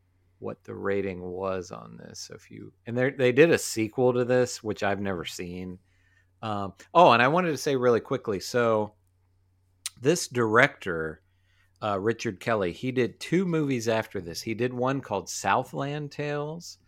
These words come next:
which has The Rock in it. Um,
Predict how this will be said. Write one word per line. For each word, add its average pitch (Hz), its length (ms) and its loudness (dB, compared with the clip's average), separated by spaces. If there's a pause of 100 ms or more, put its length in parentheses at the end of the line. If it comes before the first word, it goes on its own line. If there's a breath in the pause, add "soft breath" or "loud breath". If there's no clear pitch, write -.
(420 soft breath)
which - 180 -8
has 117 220 2
The 92 180 -2
Rock 82 480 0
in 147 140 -4
it. 190 320 -10 (680)
Um, 110 560 0